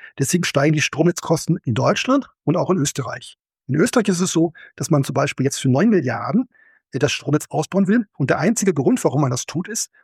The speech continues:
weil man die Solarenergie, die man in den letzten zwei bis drei Jahren mit Subventionen gefördert hat und die man großteils gar nicht braucht,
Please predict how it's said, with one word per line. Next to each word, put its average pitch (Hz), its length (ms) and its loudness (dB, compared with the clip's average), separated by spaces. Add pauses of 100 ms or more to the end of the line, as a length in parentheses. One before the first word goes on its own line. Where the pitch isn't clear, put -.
(280)
weil 135 220 2
man 165 200 4
die 131 180 -4
Solarenergie, 170 680 0
die 147 120 -6
man 143 100 -2
in 139 40 -2
den 143 60 -2
letzten 160 380 0
zwei 143 220 2
bis 156 160 0
drei 135 180 -4
Jahren 139 260 2
mit 135 140 -4
Subventionen 127 400 -2
gefördert 214 520 0
hat 131 200 -4 (600)
und 135 260 2
die 165 100 2
man 147 160 4
großteils 147 580 0
gar 208 220 4
nicht 190 240 0
braucht, 131 540 -4